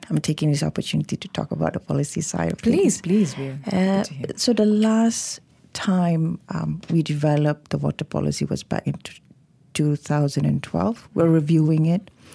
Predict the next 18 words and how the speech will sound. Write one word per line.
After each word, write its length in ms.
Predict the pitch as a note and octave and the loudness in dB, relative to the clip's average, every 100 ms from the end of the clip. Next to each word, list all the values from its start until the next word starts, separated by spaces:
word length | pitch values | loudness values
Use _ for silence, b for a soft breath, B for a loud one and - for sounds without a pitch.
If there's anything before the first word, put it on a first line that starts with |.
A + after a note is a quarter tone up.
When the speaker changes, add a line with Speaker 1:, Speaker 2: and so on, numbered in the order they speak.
| B B B B - | B B B B -4
Speaker 1:
Um, 460 | - D3+ D3+ D#3 E3 | 0 2 2 2 2
the 180 | D#3 D#3+ | 0 2
aim 320 | E3 E3 D#3+ | 4 6 4
is 280 | D3+ D3+ - - | 4 0 -8 -10
to, 480 | - D3+ D3+ C#3+ C#3+ | -2 2 2 2 2
um, 480 | D3+ D3 D3 C#3+ - | 2 2 0 -2 -2
basically, 600 | D#3 D3 - - D3 D3 - - | 0 0 0 0 2 2 -2 -4
um, 280 | D3 D3 - | -2 -2 -2
adopt 500 | A#3 D#3 - - - _ - | -2 -2 0 -2 -2 _ -4
better 600 | D#3 - D#2 C#2+ C#2+ - _ _ D3 | -4 0 0 0 -2 -6 _ _ -2
governance, 760 | D#3 C3+ - - - - - - B B - | -2 0 -2 -2 -2 -6 -16 -16 B B -4
um, 220 | D3 C#3+ | 0 0
leading 540 | D3 D#3+ D3+ D#3 D3 D3 | 2 2 4 2 2 2
to 100 | D3+ | 0
integrated 560 | D3 C#3+ D3 C#3+ - | 0 0 -2 -2 -2
water 280 | C3 C3 D3 | -2 -2 -2
resources 460 | C#3 - - D#3 C#3 | -2 -4 -4 -4 -2
management. 680 | D2 D#3 - - - - | 0 0 -2 -2 -2 -2